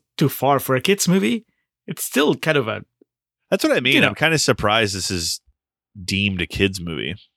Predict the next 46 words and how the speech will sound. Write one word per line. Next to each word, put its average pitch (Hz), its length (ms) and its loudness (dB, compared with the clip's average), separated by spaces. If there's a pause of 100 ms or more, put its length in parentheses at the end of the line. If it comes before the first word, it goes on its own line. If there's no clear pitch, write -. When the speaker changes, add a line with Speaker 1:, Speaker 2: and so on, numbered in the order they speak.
(120)
Speaker 1:
And 160 120 2
there's 170 160 0
no 185 120 2
joke 131 360 0
at 95 100 -2
the 110 140 -2
end, 98 100 -8
'cause 139 160 4
you 170 80 4
would 160 140 0
think, 139 420 0 (540)
okay, 131 320 2
he 135 100 2
stabbed 139 260 0
him 120 60 0
a 110 60 -2
lot. 131 180 2
Like, 165 240 0 (200)
like 147 200 0
in 139 60 4
Austin 139 200 0
Powers, 131 260 0
there 143 140 2
is 147 200 2
a 127 40 -2
punchline, 135 580 -2 (120)
but 123 160 -4
in 120 80 -4
this 151 160 0
<laughs> - 0 -
case, - 480 -4 (400)
it's 139 120 -2
just - 320 -4 (460)
he 180 100 4
stabs 185 360 2
it, 202 80 4
and 147 120 2
then 147 100 4
he 156 120 4
looks 151 500 2
at 123 260 2 (380)
Buttercup, 135 560 0
and 131 140 0
they 120 140 0
both 120 240 0
kinda 113 260 -2